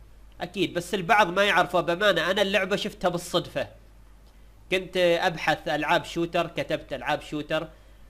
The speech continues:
فظهرت لي هذه اللعبة، فاستغربت، فكرتها أول بفلوس، يعني مو ببلاش. استغربت إنها اللعبة ببلاش. فقلت خلني أجرب اللعبة.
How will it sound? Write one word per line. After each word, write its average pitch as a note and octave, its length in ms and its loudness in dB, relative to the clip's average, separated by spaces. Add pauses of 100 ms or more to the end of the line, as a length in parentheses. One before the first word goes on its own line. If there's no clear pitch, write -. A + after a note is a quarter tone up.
(140)
فظهرت F#3+ 460 0
لي F#3 120 2
هذه F#3+ 220 6
اللعبة، F3 380 0
فاستغربت، F3+ 720 0
فكرتها F3 560 -2
أول D#3+ 220 2
بفلوس، E3 640 -4
يعني C3+ 320 -6
مو D3+ 320 -2
ببلاش. D3+ 600 2 (480)
استغربت E3 480 2
إنها E3 200 -2
اللعبة D3+ 320 2
ببلاش. G#2+ 540 -4 (760)
فقلت F#3 1600 0
خلني G3 320 6
أجرب D#3 400 2
اللعبة. D3 460 2